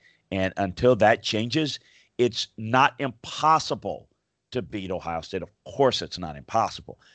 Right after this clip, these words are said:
But it is a tougher hill to climb when you're having to neutralize a speed advantage. In essence, Ohio State doesn't have to be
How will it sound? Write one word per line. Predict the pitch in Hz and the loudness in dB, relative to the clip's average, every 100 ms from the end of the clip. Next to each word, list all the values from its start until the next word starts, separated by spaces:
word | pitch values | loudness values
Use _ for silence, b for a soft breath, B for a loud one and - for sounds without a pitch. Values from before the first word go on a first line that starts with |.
| b _ | b _
But | - 139 123 - | 2 2 2 0
it | 120 120 | -2 -2
is | 120 117 107 - - | -2 -2 -2 -8 -2
a | 110 92 _ | -2 -2 _
tougher | - 143 - 139 | 4 4 4 0
hill | 120 127 110 | 2 2 2
to | - | 0
climb | - 139 135 110 101 101 | -2 0 2 2 0 -4
when | 101 | -6
you're | 95 | -2
having | 98 107 107 | 2 2 0
to | 101 | -2
neutralize | 110 127 113 104 101 85 | -2 -2 0 2 2 0
a | |
speed | 87 - 139 110 | -6 -4 -4 -4
advantage. | 82 80 65 60 b b b | -4 -6 -8 -14 b b b
In | 117 135 | 2 4
essence, | 160 151 131 131 | 4 2 0 2
Ohio | 117 135 127 | 6 6 4
State | - 131 110 | 0 -4 -2
doesn't | 117 107 | -2 -2
have | 110 101 | -4 -4
to | 98 | -4
be | 104 98 90 | -2 -2 -4